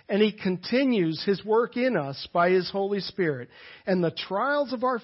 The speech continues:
faith are designed to shake us loose of the trappings of worldliness and make us fit for life as God's children.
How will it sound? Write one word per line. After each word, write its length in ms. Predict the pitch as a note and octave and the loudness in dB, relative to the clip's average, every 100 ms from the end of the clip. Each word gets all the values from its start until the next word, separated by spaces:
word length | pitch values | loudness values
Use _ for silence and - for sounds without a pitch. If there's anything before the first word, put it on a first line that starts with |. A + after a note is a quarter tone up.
| - | 0
faith 300 | E3 D3+ D#3+ _ _ - _ | 2 0 -6 _ _ -20 _
are 120 | G3 F3+ | -2 0
designed 560 | F3+ D#3 G3+ A3 G#3+ | 0 0 0 0 -2
to 80 | D#3+ - - | -4 -4 2
shake 280 | A#3+ B3+ | 2 2
us 200 | A#3+ A#3 - | -2 -2 -6
loose 720 | G3 G3+ C#3+ A#2 - - - _ _ _ _ _ _ _ _ _ _ - | -2 -2 -2 -6 -12 -12 -14 _ _ _ _ _ _ _ _ _ _ -6
of 160 | F3 D3+ | -6 -4
the 80 | |
trappings 600 | D3 F#3 F3 F#3+ A3 G#3 | -4 2 2 2 -2 -2
of 140 | G#3+ F3 | -4 -4
worldliness 640 | E3+ E3+ D#3 D3 D3 - - | -2 -2 -4 -4 -6 -8 -8
and 160 | D3 | -4
make 220 | E3 F#3 | -2 -2
us 200 | F#3+ - - - | -6 -10 -10 0
fit 220 | G3 F3 - _ | 0 0 -8 _
for 120 | E3+ | -6
life 340 | D3+ E3 F#3 F#3 | -4 0 0 -2
as 160 | E3+ C#3 - | -6 -8 -4
God's 380 | D#3+ D#3+ D3+ - | -2 -2 -4 -12
children. 480 | - C#3+ B2+ A2+ | -8 -6 -8 -14